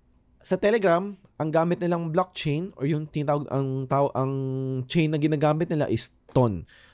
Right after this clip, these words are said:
Kaya mapapansin, meron tayong Ton dito. Pero marami pa kasing ibang klaseng chain, hindi lang naman ang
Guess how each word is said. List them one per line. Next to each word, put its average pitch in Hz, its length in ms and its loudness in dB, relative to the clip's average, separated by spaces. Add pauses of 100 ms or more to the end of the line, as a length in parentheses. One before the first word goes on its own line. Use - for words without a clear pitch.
Kaya 131 160 2
mapapansin, 127 480 0
meron 120 160 0
tayong 117 260 -2
Ton 104 300 0
dito. 95 320 -2 (400)
Pero 196 240 4
marami 185 400 0
pa 208 160 -4
kasing 180 240 -4
ibang 156 320 -2
klaseng 139 480 -2
chain, 143 240 0
hindi 135 400 2
lang 135 80 2
naman 131 240 0
ang 120 160 -2